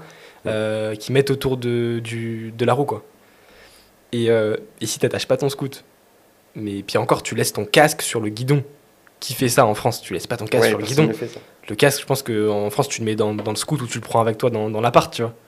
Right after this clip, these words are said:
Speaker 2: Et puis encore, tu peux laisser tes clés sur le scoot. Bon, c'est pas forcément, genre, euh,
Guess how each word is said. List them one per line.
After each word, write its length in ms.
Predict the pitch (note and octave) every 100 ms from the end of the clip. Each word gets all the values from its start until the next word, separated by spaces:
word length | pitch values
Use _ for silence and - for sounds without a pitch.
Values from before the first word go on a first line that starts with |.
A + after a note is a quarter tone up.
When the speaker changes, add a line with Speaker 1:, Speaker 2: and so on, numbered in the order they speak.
| _ _ - - - - _ _ -
Speaker 2:
Et 40 |
puis 140 | - A#2+
encore, 280 | C#3 D#3+ -
tu 120 | -
peux 100 | B2
laisser 400 | A#2 C3 C3 D#3
tes 140 | A2+
clés 280 | - - F#3
sur 200 | - B2+
le 80 | B2+
scoot. 400 | - D3 - - _ _ _ _ _ _ _ _ _ _ - -
Bon, 120 | - G#2
c'est 140 | -
pas 300 | A#2+ A2 G#2+
forcément, 400 | G#2 A2+ B2+ A#2+
genre, 180 | A2+ G#2
euh, 120 | G#2+